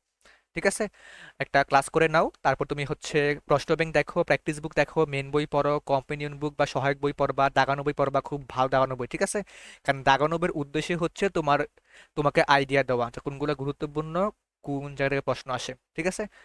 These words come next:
যে আমি দাগানো বই দেখাইছিলাম, এটা আমাদের ব্যাচের দাগানো বই। তারপর কি? প্রচুর এক্সাম দেওয়া, প্রচুর এক্সাম। তুমি যত বেশি পারো, সেকেন্ড টাইমার, ফার্স্ট টাইমার, যত বেশি পারবা এক্সাম দিবা। কোচিংয়ে এক্সাম, অনলাইনে এক্সাম, বাসায় এক্সাম, ঋতু ভরাট,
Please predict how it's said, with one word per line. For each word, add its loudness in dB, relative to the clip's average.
যে -4
আমি -2
দাগানো 0
বই -8
দেখাইছিলাম, -2
এটা -2
আমাদের -4
ব্যাচের -6
দাগানো -4
বই। 2
তারপর 2
কি? -4
প্রচুর 0
এক্সাম -2
দেওয়া, -4
প্রচুর -2
এক্সাম। -4
তুমি -10
যত 2
বেশি -2
পারো, -2
সেকেন্ড -2
টাইমার, 0
ফার্স্ট 0
টাইমার, 2
যত -2
বেশি -4
পারবা 2
এক্সাম -2
দিবা। -8
কোচিংয়ে -4
এক্সাম, -4
অনলাইনে -4
এক্সাম, -4
বাসায় 0
এক্সাম, -4
ঋতু -8
ভরাট, 0